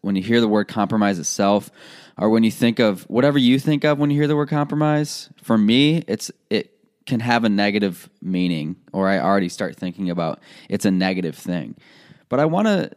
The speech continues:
talk about how compromise really is actually very powerful. There's a lot of strength in compromise. And there's a lot of aspects to compromise. I was thinking about this throughout my day, just compromising and, and situations where I've had to compromise. And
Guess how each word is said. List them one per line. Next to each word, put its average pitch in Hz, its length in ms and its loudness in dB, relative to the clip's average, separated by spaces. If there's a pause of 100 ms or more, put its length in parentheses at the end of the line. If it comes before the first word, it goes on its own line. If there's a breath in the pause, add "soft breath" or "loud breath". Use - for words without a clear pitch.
talk 143 280 0
about 127 220 0
how 113 160 -2
compromise 139 580 -2
really 120 420 0
is 95 380 -10
actually 127 600 -6 (440)
very 127 260 0
powerful. 113 500 -4
There's 107 180 -4
a 131 40 -4
lot 147 120 0
of 147 80 -2
strength 113 480 -2
in 92 120 -2
compromise. 82 800 -6 (640 loud breath)
And 113 80 -2
there's 131 160 2
a 151 40 2
lot 156 140 4
of 139 40 0
aspects 143 540 0
to - 80 -6
compromise. 82 520 -4
I 80 140 0
was 117 160 -2
thinking 131 240 0
about 127 240 0
this 117 240 0
throughout 113 180 0
my 104 120 0
day, 104 440 0 (280)
just 110 200 -4
compromising 101 760 0
and, 90 200 -2
and 90 480 -6
situations 104 580 -2
where 90 100 0
I've 98 160 0
had 104 100 0
to 95 80 -8
compromise. 98 640 0
And 85 240 -4